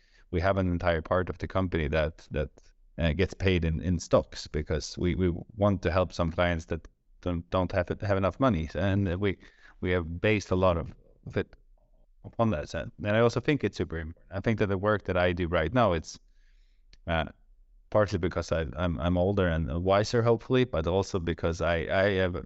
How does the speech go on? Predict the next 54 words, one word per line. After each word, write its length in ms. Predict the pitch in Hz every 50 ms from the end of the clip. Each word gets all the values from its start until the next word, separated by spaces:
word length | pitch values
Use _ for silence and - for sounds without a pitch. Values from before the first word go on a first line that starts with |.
| - - -
a 60 | 95
lot 380 | 98 101 107 104 - - -
more 180 | 101 95 90 90
engaged, 640 | 82 85 85 82 90 87 85 82 - - - - - -
uh, 180 | - 87 90 71 -
with, 200 | 95 98 95 - - - - -
uh, 160 | 95 92 71
Nevermind, 500 | 85 92 92 95 98 95 92 92 95 92
of 100 | 87 -
course, 280 | - 90 92 90 - 76
and, 100 | 78 82 82 85
but 160 | 95 90 -
also 260 | 87 98 101 - 90
with 180 | 90 90 - 85
my 100 | 87 82
customers. 540 | - - - - - 85 - - - -
I 80 | 76 90
only 220 | 101 110 110 104
work 180 | 92 98 104 -
for 80 | - -
customers 480 | - - 92 - - 90 85 82 -
that 160 | - 82 85
I 100 | 92 90
really 300 | 85 85 92 92 92 92
like 400 | 87 101 98 90 80 - - - -
and 240 | - 95 85 73 85
that 160 | 87 92 87
I 80 | 87
want 300 | 85 85 90 95 92 85 -
to 180 | - 87 78 - _ - - _ _ _ _ _ - - -
be 80 | - 90
a 60 | 85
part 260 | - - 101 104 95
of 80 | 87 80
the 100 | - 92
team 240 | - - 101 92 80
that 140 | 82 82 80
have 340 | - - - 90 98 95 90 - 87
good 220 | 80 92 87 - -
culture 480 | - 90 90 82 - - 64 60 - - _ _ _ _ _ _ _ _ _ - - _ - - _ _ - _ _ _ -
and, 200 | 87 87 - -
and 100 | 92 87
try 160 | - 87 85
to 100 | 82 87
help 220 | 82 82 80 78
them 120 | - 76 78
foster 320 | - 98 90 - - 76 65
that. 220 | 58 55 - -
So, 240 | - 90 85 78 - -
uh, 140 | 92 95 95
a 120 | 80 95
drop, 300 | 95 - 101 98 95 -
but 140 | - 92 87
that's, 320 | 92 90 87 - - -